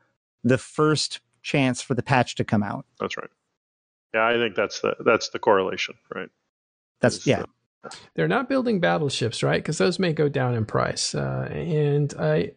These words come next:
Speaker 3: I think they're building a ton of capital, uh, ships. So that's probably dreadnoughts. They're gonna need those. They're gonna be expensive, et cetera.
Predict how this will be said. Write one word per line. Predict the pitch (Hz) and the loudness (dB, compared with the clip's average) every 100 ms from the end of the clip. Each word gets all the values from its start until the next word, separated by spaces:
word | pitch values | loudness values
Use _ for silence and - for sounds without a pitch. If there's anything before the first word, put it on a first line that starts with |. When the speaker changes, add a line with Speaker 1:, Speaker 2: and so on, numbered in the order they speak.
| - | -2
Speaker 3:
I | 160 | 0
think | 160 180 | 0 0
they're | 175 160 | 0 2
building | 160 156 151 135 | 2 2 0 0
a | |
ton | 127 - - 160 | -4 -4 0 2
of | 127 135 | 0 -2
capital, | - 127 117 135 127 123 127 - | -2 0 2 2 2 0 -4 -6
uh, | 156 131 131 - - - | -4 -2 -4 -8 -12 -8
ships. | - - - - | 0 0 0 -2
So | - | -2
that's | - 131 - - - | 0 0 -2 -6 -10
probably | - 175 165 160 | -4 0 0 0
dreadnoughts. | 139 131 131 131 127 - | 2 0 2 0 0 0
They're | 143 | 0
gonna | 139 131 | 0 2
need | 143 143 139 | 2 0 0
those. | 127 127 - | 0 0 -2
They're | 131 | -4
gonna | 131 | -2
be | 131 | -2
expensive, | 131 - 120 123 67 67 - | -4 -2 0 0 -4 -6 -12
et | - | -4
cetera. | 60 - - | -2 -2 -4